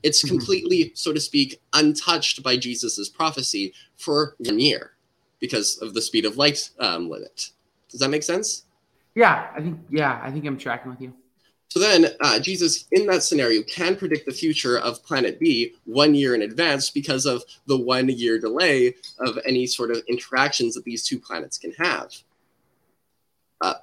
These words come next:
Speaker 1: th-, that's a very weird scenario that I don't think there's any correlation to that on Earth. But, I mean, it is something that's, it is a, um, a benefit that simple fore-,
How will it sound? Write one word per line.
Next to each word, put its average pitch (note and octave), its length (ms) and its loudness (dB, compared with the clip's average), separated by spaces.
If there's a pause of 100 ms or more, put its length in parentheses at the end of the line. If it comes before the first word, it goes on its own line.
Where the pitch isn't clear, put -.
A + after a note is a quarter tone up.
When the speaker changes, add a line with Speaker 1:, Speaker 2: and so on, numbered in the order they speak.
(220)
Speaker 1:
th-, F3 140 0
that's F3 160 2
a E3+ 60 -2
very D#3 220 2
weird D3+ 280 4
scenario A#2+ 480 2
that A#2+ 140 -4
I B2+ 80 0
don't E3+ 240 2
think D3 160 0
there's - 320 -4
any E3+ 180 4
correlation B2 720 -2
to A#2 80 -4
that G2 260 -2
on A#2 260 0
Earth. G#2+ 360 -2 (180)
But, C#3+ 120 2
I - 40 8
mean, D#3+ 140 8
it D3 140 0
is F#3+ 260 2
something D3+ 320 2
that's, - 260 0 (320)
it - 140 -2
is F3+ 160 2
a, D#3 180 6
um, A#2 400 2
a B2 60 -2
benefit D3+ 540 0
that - 100 -4
simple A#2+ 300 -4
fore-, E3 380 -2